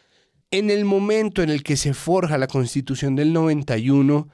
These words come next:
se pone prelación y la razón por la cual se mete a la policía dentro del Ministerio de Defensa es precisamente con el objetivo de combatir el narcoterrorismo, que era el fenómeno de violencia más urgente y más apremiante de ese momento,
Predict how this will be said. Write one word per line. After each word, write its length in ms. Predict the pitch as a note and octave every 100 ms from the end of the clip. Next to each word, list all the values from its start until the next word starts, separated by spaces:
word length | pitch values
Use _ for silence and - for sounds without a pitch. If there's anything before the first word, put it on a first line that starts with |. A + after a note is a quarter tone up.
| _ _ _
se 220 | - D3+
pone 480 | C3 D3+ C#3+ C#3+ D3+
prelación 840 | - E3 E3 D3 B2 - D3 E3
y 60 | E3+
la 140 | D3
razón 240 | B2 A#2 A#2
por 120 | C#3+
la 60 | C3+
cual 200 | A#2 G#2
se 160 | -
mete 360 | B2+ C#3 C#3+ C3+
a 20 |
la 120 | C#3
policía 360 | C3+ B2 - A2
dentro 260 | A2 B2+ C3
del 80 |
Ministerio 480 | A#2+ A2 G#2 A2 G#2+
de 60 | A#2
Defensa 320 | - A#2 A2+
es 80 | G#2
precisamente 680 | C3+ A#2+ A#2+ A#2+ C3 B2+ B2+
con 140 | C3+
el 100 | B2
objetivo 380 | A2+ A2+ G#2+ A2
de 80 | A2+
combatir 460 | C3 A#2+ G#2+ A2
el 140 | A2 B2+
narcoterrorismo, 1000 | C3+ B2+ B2 A2+ G#2 G#2 A2 A2+ C3+ C3+
que 160 | A#2
era 220 | G#2+ A#2 -
el 180 | C3+
fenómeno 440 | A#2 A#2+ G#2+ A2+ B2+
de 80 | C3
violencia 560 | B2 A2 G#2+ - B2 - - - - _
más 440 | - D3 E3+ D#3+ -
urgente 560 | E3+ D#3+ - E3+ D#3+ D#3
y 60 |
más 220 | D3+ C#3 D3
apremiante 640 | D3 D3 B2 A#2 A2 B2
de 80 | B2+
ese 140 | C3+
momento, 560 | C#3+ C3 A2+ A2+ D#3+